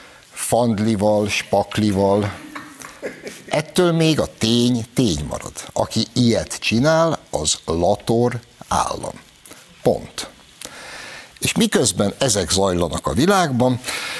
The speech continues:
eközben a nyugat természetesen mással van elfoglalva.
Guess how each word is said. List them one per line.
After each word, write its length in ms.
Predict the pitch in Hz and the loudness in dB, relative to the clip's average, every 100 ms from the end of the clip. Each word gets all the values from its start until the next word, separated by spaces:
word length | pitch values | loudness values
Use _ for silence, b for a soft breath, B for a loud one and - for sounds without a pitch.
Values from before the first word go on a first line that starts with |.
| B B B B - | B B B B -12
eközben 460 | - - 151 104 131 | -6 0 0 2 2
a 60 | 120 | 4
nyugat 480 | 147 127 117 156 - B B B B | 2 2 0 0 -2 B B B B
természetesen 1000 | - 117 101 85 - 113 98 - 82 80 B B - - - - - - | 0 0 2 0 0 0 0 0 -2 -4 B B -20 -20 -20 -18 -10 -2
mással 600 | 101 101 - - 92 82 | 0 0 0 0 0 -2
van 180 | 80 87 | -2 -2
elfoglalva. 840 | 82 80 87 85 85 82 80 | -2 -4 -4 -4 -4 -4 -4